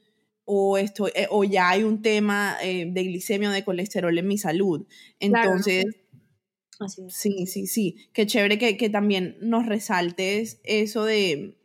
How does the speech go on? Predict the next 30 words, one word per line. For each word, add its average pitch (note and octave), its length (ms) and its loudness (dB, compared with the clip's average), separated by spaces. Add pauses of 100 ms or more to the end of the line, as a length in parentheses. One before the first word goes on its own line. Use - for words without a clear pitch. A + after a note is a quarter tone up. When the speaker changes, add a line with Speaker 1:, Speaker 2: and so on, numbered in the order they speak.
(140)
Speaker 1:
de, F#3+ 320 -4
de, F#3 340 -2
de G3 280 0
esa F#3+ 180 -4
concepción G3+ 600 0
del G#3 140 2
alimento G3+ 560 -2
como G#3 580 -2
la G#3 180 0
fuente F#3+ 320 -2
de G#3+ 120 2
vida F#3+ 380 2
o G#3+ 100 0
lo G3+ 120 -2
que G#3 80 -8
me F3+ 80 -4
hace F3 140 -12
sentir F#3+ 360 -2
bien. F3+ 440 -2 (580)
Speaker 2:
Sí, C4 280 2
total, A#3+ 400 2
¿no? C4+ 120 2
Y C#4 60 0
yo A3+ 160 0
tengo, A3 400 -4
bueno, G3+ 400 -4
en G#3 120 -14
mi G3 80 -6
casa, G3 680 -4
y F#3+ 380 -6